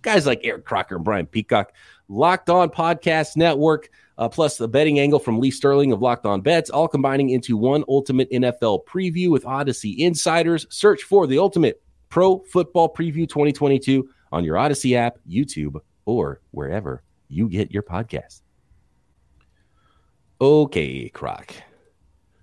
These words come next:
The last one, I mentioned it at the beginning of the pod, and Mike Silver talking about the reason Jimmy Garoppolo was around is because Trey Lance,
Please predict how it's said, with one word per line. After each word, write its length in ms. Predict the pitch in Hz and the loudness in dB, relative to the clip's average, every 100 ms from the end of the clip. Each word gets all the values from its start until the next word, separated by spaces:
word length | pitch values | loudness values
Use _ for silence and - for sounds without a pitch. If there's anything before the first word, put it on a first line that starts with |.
| - | -4
The 40 | 110 | 0
last 280 | 147 147 | 0 0
one, 220 | 147 87 82 | -2 -2 0
I 80 | |
mentioned 280 | 117 151 151 | 0 0 2
it 120 | 135 | 0
at 100 | 127 | 0
the 80 | - | -4
beginning 400 | 92 104 107 107 | -4 0 2 2
of 80 | 101 | 0
the 80 | 92 | -2
pod, 480 | - 85 80 80 - | -2 -2 0 -4 -8
and 400 | 92 85 82 82 - | -6 -4 -2 -6 -6
Mike 200 | 113 117 | -6 -6
Silver 360 | - 107 95 90 | 0 0 0 -2
talking 360 | 92 85 85 | -2 -2 -4
about 300 | 82 80 78 | -2 -2 -2
the 80 | 80 | -2
reason 320 | 95 107 104 | -2 0 0
Jimmy 180 | 95 98 | -2 -4
Garoppolo 400 | 92 95 95 90 | -2 -2 0 0
was 120 | 82 | 0
around 420 | 76 127 143 143 - - - | -2 0 2 0 -4 -20 -10
is 240 | 123 120 98 | 0 0 0
because 800 | 107 104 - 104 98 98 92 - | -4 -6 -2 2 2 0 -2 -8
Trey 260 | - 107 | -4 -2
Lance, 540 | 95 98 95 92 - | 0 2 2 0 -6